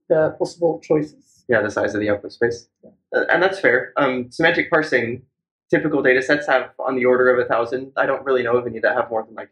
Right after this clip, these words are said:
Speaker 2: ten thousand or on the order of ten thousand. Uh, and the output is a sequence. It, like, it's,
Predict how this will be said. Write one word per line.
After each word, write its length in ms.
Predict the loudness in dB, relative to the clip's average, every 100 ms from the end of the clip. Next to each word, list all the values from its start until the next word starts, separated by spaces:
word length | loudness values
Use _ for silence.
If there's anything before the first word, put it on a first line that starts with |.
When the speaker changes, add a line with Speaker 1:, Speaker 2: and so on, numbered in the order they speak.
| -12
Speaker 2:
ten 140 | -6
thousand 380 | -2 -2 -4 -10 _ _ _ _ _ -6
or 420 | -2 -2 -2 -2
on 140 | 0
the 80 | 0
order 320 | -2 0 -2
of 140 | -4 -8
ten 160 | -10
thousand. 360 | -8 -8 -10 -18 _ _ _ _ _ -2
Uh, 40 | 0
and 320 | 2 0 2
the 100 | 2
output 280 | 2 0 -2
is 100 | -4
a 80 |
sequence. 420 | 0 0 0 -4 -2
It, 160 | 0
like, 140 | 0 0
it's, 280 | -4 -12